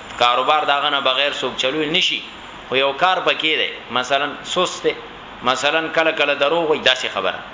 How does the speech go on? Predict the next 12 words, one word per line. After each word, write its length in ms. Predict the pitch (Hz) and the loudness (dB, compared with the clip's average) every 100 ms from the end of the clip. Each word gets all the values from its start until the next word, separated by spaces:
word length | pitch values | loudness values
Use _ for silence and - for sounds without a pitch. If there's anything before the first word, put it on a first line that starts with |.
| - - - - - - - - - | -16 -16 -16 -16 -16 -16 -16 -18 -10
نو 280 | 107 120 135 135 - | -4 0 0 0 0
ته 140 | 214 | 0
مخلص 500 | 214 196 175 196 180 | 2 0 2 0 2
دوست 300 | 196 180 175 | 0 0 2
ته 60 | 190 | 4
ورته، 300 | 185 185 180 | 4 2 2
«هلکه، 400 | 185 190 202 196 - - - - - - - | 2 2 0 -2 -10 -14 -16 -18 -18 -18 -14
زه 140 | - | 0
غورې 300 | 160 175 151 | 4 4 4
تابعدار 520 | 135 127 120 123 151 156 | 2 2 2 2 4 2
یم 160 | 139 | -2
که 220 | 123 113 | 0 -2